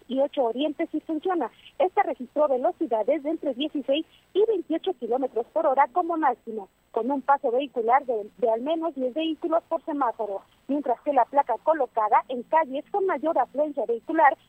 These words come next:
como la dos Oriente entre el Boulevard Cinco de Mayo y seis Norte, no funciona a pesar de que sus equipos son solares.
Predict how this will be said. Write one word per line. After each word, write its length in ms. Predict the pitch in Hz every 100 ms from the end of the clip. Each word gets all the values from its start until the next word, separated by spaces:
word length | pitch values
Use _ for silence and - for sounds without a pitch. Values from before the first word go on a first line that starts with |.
| _
como 220 | 403 403
la 160 | 359 240
dos 160 | 311 311
Oriente 460 | 226 254 262 311 -
entre 280 | 415 403 330
el 80 | 247
Boulevard 400 | 359 302 294 339
Cinco 320 | 381 339 381
de 100 | 339
Mayo 400 | 233 214 214 320 381
y 100 | -
seis 240 | 240 220
Norte, 400 | 269 349 - 311 - _ -
no 200 | 320 415
funciona 580 | 440 370 - 240 277 -
a 120 | 359
pesar 340 | 403 302 320 285
de 120 | 254
que 120 | 294 -
sus 120 | 339
equipos 460 | 381 359 311 320 370 _ _ -
son 200 | 294 262
solares. 480 | 277 247 214 208